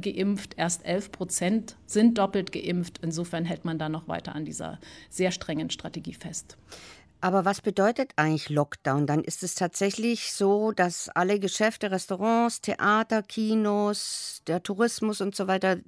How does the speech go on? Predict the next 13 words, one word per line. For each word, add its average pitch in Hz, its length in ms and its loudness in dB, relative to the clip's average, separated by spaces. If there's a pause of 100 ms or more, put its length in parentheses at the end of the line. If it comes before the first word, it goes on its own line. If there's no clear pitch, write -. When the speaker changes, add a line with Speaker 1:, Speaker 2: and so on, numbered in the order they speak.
Speaker 2:
sowieso, 180 560 2
weil 160 140 6
ja 170 80 4
keiner 160 240 2
einreisen 175 460 4
kann, 190 140 -2 (360)
aber 175 100 0
dass 196 180 0
da - 140 4 (140)
alles 220 560 2
Speaker 1:
Mhm. 175 160 0
Speaker 2:
tatsächlich 190 1120 0
stillsteht? - 720 -2